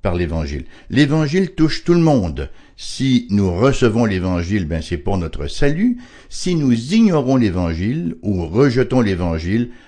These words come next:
ah, ben, les conséquences que nous en dit la Bible, c'est la perdition éternelle, c'est le jugement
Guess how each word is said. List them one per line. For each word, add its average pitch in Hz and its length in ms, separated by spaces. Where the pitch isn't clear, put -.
ah, - 220
ben, 101 320
les 101 360
conséquences 113 640
que 107 120
nous 98 220
en 95 100
dit 98 140
la 90 140
Bible, 110 420
c'est 107 340
la 90 180
perdition 101 840
éternelle, 101 580
c'est - 140
le 90 220
jugement 107 720